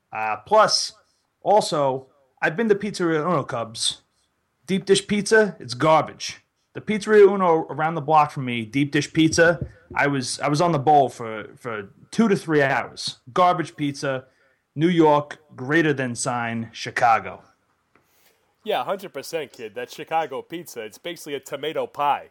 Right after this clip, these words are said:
Speaker 2: You know, if I wanted tomato pie, I'd, uh, ask my grandmother to make a pie 'cause she makes a heck of a pie no matter what I had. But I tell you, the Cubs can be in first place in the National League.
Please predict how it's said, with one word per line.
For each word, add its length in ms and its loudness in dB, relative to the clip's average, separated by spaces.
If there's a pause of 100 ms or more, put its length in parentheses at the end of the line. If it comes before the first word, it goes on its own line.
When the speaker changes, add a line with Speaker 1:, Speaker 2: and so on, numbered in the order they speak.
Speaker 2:
You 100 -14
know, 120 -6
if 100 -8
I 60 -4
wanted 240 -6
tomato 400 -8
pie, 480 -6
I'd, 240 -10
uh, 180 -8 (420)
ask 200 -6
my 100 -4
grandmother 480 -6
to 60 -12
make 160 -10
a 40 -14
pie 280 -6
'cause 120 -20
she 120 -18
makes 240 -10
a 80 -6
heck 160 -8
of 80 -14
a 40 -12
pie 300 -4 (240)
no 60 -4
matter 180 4
what 140 4
I 100 6
had. 200 -8 (280)
But 120 -6
I 100 -4
tell 180 4
you, 160 -2 (220)
the 100 -14
Cubs 240 -6
can 140 -14
be 100 -10
in 80 -10
first 320 -8
place 320 -6
in 60 -16
the 60 -14
National 420 -8
League. 300 -8